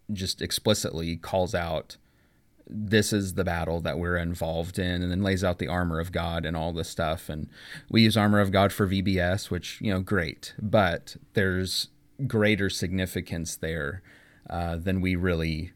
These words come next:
we really place on it. Uh, you have passages like First Peter eight through nine, "Your adversary, the devil, prowls around like a roaring lion, seeking someone to devour.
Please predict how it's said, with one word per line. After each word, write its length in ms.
we 160
really 240
place 500
on 160
it. 160
Uh, 60
you 120
have 180
passages 460
like 140
First 280
Peter 240
eight 180
through 140
nine, 280
"Your 120
adversary, 640
the 100
devil, 340
prowls 500
around 420
like 180
a 40
roaring 300
lion, 400
seeking 380
someone 380
to 120
devour. 540